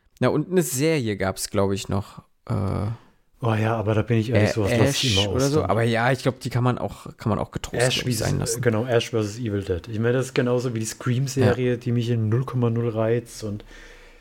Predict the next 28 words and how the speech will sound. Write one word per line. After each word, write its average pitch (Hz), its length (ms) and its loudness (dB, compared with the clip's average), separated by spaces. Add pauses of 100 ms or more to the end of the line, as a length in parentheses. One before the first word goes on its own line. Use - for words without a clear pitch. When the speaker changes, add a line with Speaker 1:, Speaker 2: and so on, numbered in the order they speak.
(200)
Speaker 2:
ich 123 180 0
weiß, 123 220 2
was 120 120 -4
du - 80 -4
letztens 117 320 0
auch 110 80 0
mal 113 100 2
getan 113 300 -2
hast, 131 120 -4
gibt's - 240 -8
auch 123 220 -4
als 160 160 0
Serie. 156 580 2 (460)
Und 113 240 0
Speaker 1:
Ja. 131 340 2 (520)
Speaker 2:
die, 117 100 -14
die, 139 340 -2
die, 143 140 2 (260)
die 135 100 0
Psycho-Serie, 135 1600 0 (460)
äh, - 20 -4
und 113 160 2
was 110 160 4
es 92 120 -6
nicht 98 160 -4
alles 98 260 -4
gibt. - 300 -14 (920)
Speaker 1:
Mhm. 139 300 2